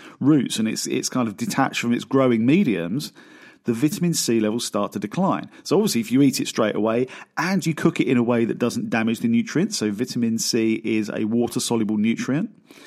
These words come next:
If you boil the food to death, you may as well just drink the water 'cause most of the vitamin C will be in there, but it's also heat sensitive as well, so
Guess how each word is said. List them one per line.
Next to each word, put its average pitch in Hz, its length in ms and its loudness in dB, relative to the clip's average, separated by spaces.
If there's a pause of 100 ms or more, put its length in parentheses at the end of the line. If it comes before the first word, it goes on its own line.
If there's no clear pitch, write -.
(400)
If - 260 -6
you 113 120 -2
boil 123 420 2
the 117 60 0
food 117 260 2
to 110 80 -2
death, 127 300 0
you 117 40 -2
may 110 140 0
as 104 120 -2
well 104 100 -4
just 104 160 -8
drink 113 220 -2
the 101 60 0
water 127 400 0
'cause 110 160 -4
most 104 220 -2
of - 60 -12
the 101 120 -4
vitamin 104 200 -4
C 117 180 -2
will 101 80 -2
be 104 180 0
in 101 120 -2
there, 139 200 2
but 120 140 -2
it's 110 140 -6
also 110 260 0
heat 180 300 2
sensitive 143 420 2
as 135 100 0
well, 208 400 6 (280)
so 147 420 4